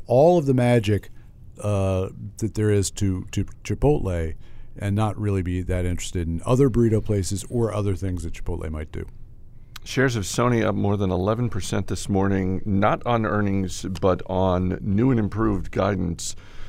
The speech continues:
Speaker 2: for the fiscal year. And by improved, what I mean is that Sony came out and said, "We think we're only gonna lose one point four billion dollars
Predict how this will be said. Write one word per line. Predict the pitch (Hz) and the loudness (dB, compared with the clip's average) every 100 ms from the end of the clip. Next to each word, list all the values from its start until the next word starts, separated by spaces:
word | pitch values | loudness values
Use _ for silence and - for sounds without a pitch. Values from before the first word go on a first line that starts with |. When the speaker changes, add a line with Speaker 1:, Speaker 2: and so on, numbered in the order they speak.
| - - | -10 -8
Speaker 2:
for | - | -4
the | 101 | -4
fiscal | - - - 104 92 | 0 4 4 6 4
year. | 92 95 90 85 80 - - - - | 4 4 2 0 -4 -10 -12 -10 -2
And | 95 | 2
by | 92 98 | 4 2
improved, | 95 90 - 147 107 98 85 - - - - - - - - - | 2 -2 0 2 4 0 -2 -8 -10 -12 -12 -12 -14 -16 -16 -8
what | 98 101 | 0 2
I | 95 | 4
mean | 92 95 92 | 2 2 2
is | 90 82 | 0 0
that | 95 90 | -2 -2
Sony | - 107 104 92 | -4 0 0 0
came | 92 92 | 0 2
out | 92 | 0
and | - 90 | -2 -4
said, | - 92 90 | 0 0 2
"We | 101 | -2
think | - 175 190 | 0 -4 0
we're | 120 | 0
only | - 110 104 | 2 2 2
gonna | 98 | 2
lose | 92 95 95 90 | 2 2 0 0
one | 90 92 | -2 -2
point | 92 92 90 | 0 -2 -2
four | - 95 87 | -4 -4 -4
billion | 80 92 90 85 | -2 -2 -2 -2
dollars | 85 82 90 90 - - | -4 -4 -6 -8 -10 -16